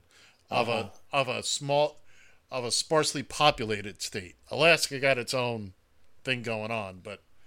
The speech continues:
Speaker 1: uh,
Speaker 2: Right.
Speaker 1: to me, now, if this had been somebody who had been governor for three or four terms and, you know,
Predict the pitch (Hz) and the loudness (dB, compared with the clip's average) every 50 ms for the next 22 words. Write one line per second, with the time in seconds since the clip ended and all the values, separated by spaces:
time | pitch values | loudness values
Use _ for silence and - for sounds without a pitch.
0 | - - - - - - - - - 113 107 104 101 95 95 104 113 - - _ | -20 -20 -20 -20 -20 -20 -16 -10 -6 -6 -4 -4 -6 -8 -10 -12 -16 -20 -20 _
1 | _ _ _ _ _ - - - - - - - - - - - - - _ _ | _ _ _ _ _ -20 -20 -20 -20 -20 -20 -20 -20 -20 -20 -20 -20 -20 _ _
2 | _ _ _ _ _ _ _ - - 147 139 135 131 131 143 147 151 156 160 160 | _ _ _ _ _ _ _ -8 -8 -6 -8 -8 -6 -4 -2 -2 -2 -2 -2 -4
3 | 151 135 - - - _ _ _ - - - - - 131 127 123 117 117 110 - | -6 -8 -12 -18 -20 _ _ _ -20 -20 -20 -10 0 2 4 4 4 0 -4 -4
4 | 123 123 120 - - 160 143 - 165 147 123 139 131 127 113 - 147 139 131 131 | -4 -4 -4 -4 -6 -6 -4 -4 -6 -6 -6 -6 -8 -6 -6 -2 -2 -2 0 0
5 | 135 135 131 127 117 120 120 113 98 117 113 107 107 95 120 127 127 127 127 123 | 0 0 0 -2 -2 -4 -6 -6 -6 -8 -8 -8 -6 -2 -2 -2 0 -2 -2 -4
6 | 120 120 117 - - 107 95 87 - _ - - 135 131 127 117 110 - 123 113 | -4 -4 -6 -6 -10 -12 -14 -14 -16 _ -14 -8 -6 -4 -4 -4 -6 -8 -8 -8
7 | 104 101 - - 160 170 160 151 147 147 139 135 120 - 95 92 87 - _ _ | -8 -8 -6 -4 -2 -2 0 0 -2 -4 -4 -6 -6 -8 -8 -10 -16 -20 _ _
8 | _ - - - - - - - 120 123 117 110 101 95 90 | _ -20 -20 -20 -20 -20 -20 -12 -6 -2 0 0 -2 -2 -6